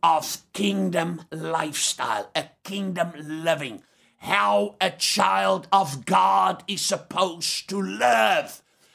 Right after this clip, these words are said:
That's his way. And he even said there, "You are the light of the world and the salt of the earth," in chapter six, and,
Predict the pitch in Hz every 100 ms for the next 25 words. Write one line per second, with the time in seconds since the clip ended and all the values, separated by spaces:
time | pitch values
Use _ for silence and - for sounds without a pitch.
0 | _ - 214 - - 226 220 180 208 196
1 | 220 202 160 110 - _ _ - _ -
2 | 247 214 190 247 262 262 247 240 - 254
3 | 247 254 233 220 302 359 349 330 330 302
4 | 294 269 - - - - 185 359 466 440
5 | 403 - - 269 262 226 - - 220 190
6 | 202 196 190 185 - 190 196 190 151 180
7 | - - - - - 311 185 190 196 180
8 | 202 185 - 185 143 - - - - -
9 | - 185 147 - - 165 147